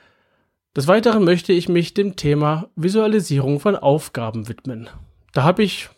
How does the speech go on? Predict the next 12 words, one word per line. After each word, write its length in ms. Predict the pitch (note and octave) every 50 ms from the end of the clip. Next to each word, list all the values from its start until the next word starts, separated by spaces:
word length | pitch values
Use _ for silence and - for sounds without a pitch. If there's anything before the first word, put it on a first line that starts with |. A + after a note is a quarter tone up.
| _ _ _ _ _
eine 200 | D#3+ D#3+ E3 E3
Methode 420 | D#3 D3+ C#3+ - F#3 G3+ G3+ F#3+
kennengelernt, 720 | - - F3 F#3 F#3 F3 F3+ E3+ E3+ E3+ F3 F3 E3 - -
die 100 | D#3+ D3+
ich 120 | D3 D#3
auch 80 | D3+ C#3
erfolgreich 760 | C3+ B2+ - - E3 G3 A3 - - G#3 G#3 G3+ F#3 - -
in 140 | - - D#3+
meinen 240 | D3+ C#3+ C#3 C3+ C3+
Teams 300 | - D3 B2+ B2 A#2+ -
umgesetzt 580 | - F3 G3+ G#3 G3 F3+ F#3 F3+ - - -
habe. 400 | - D#3+ D3+ D3+ D3+ D#3+ E3 E3